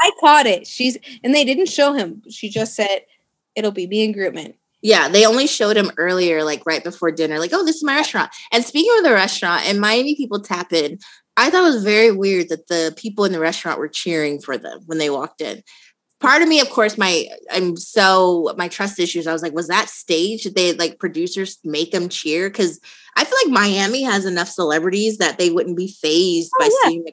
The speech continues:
Speaker 2: Kardashians in a
Speaker 1: It's
Speaker 2: restaurant.
Speaker 1: very, and, and it's very, like, incestual, too. So, like, Grootman is in with, like, the sexy Christians.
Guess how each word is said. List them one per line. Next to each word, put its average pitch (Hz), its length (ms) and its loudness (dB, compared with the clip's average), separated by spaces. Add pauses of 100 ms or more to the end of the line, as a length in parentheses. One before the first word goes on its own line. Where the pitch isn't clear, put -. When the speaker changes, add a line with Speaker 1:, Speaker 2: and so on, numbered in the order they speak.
Speaker 2:
Kardashians 170 560 -4
in 170 80 -4
a 151 80 -6
Speaker 1:
It's 147 40 -6
Speaker 2:
restaurant. 240 360 -4
Speaker 1:
very, 392 120 2 (360)
and, 285 160 0
and 403 120 4
it's 392 160 -2
very, 370 180 0
like, 453 140 0
incestual, 254 600 -2
too. 233 180 -6
So, 233 120 -8
like, 214 220 -2 (120)
Grootman 269 520 -4 (1500)
is 220 320 -2
in 220 260 2
with, 208 180 -6
like, 202 160 -2
the 190 100 -6
sexy 208 420 -6
Christians. 220 800 -4